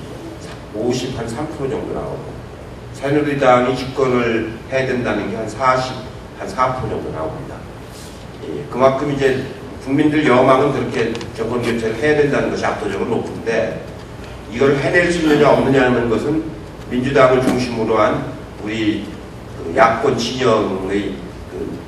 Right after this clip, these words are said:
노력에 달려 있습니다. 예, 제가 보기에는, 어, 이걸 못 해낸다면은, 이런 그 상황에서 정권 교체를 못 해낸다고 하면은 민주당 자체의 졸릴 이유가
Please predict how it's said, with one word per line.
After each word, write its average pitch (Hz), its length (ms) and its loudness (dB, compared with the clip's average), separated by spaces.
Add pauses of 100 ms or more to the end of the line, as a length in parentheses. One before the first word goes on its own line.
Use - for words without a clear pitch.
(160)
노력에 226 360 4
달려 - 220 -4
있습니다. - 460 -8 (1000)
예, - 280 -6
제가 135 300 2
보기에는, 139 680 2 (640)
어, 87 380 -6
이걸 165 300 4
못 156 180 6
해낸다면은, 131 880 4 (460)
이런 156 560 6
그 131 200 -2
상황에서 127 800 0 (280)
정권 127 300 -2
교체를 120 340 0
못 117 220 2
해낸다고 117 640 2
하면은 117 440 -2 (440)
민주당 147 460 4
자체의 151 640 6
졸릴 139 500 4 (360)
이유가 - 560 2